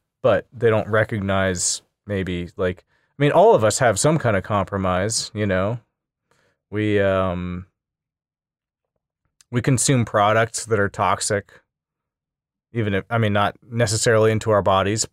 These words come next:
although we do that too, I'm sure, all of us. But we also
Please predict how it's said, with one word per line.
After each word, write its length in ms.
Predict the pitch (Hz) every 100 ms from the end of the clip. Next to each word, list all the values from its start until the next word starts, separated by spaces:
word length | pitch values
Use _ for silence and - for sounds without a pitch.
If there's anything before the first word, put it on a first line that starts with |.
| -
although 220 | 113 110
we 100 | 107
do 140 | 104 104
that 200 | 101 -
too, 220 | 98 95
I'm 140 | 104
sure, 340 | - 90 95 104 -
all 160 | 98
of 120 | 90 92
us. 220 | 113 - _ _ _ _ _ _
But 140 | 127 110
we 120 | 117
also 640 | 104 - 117 104 98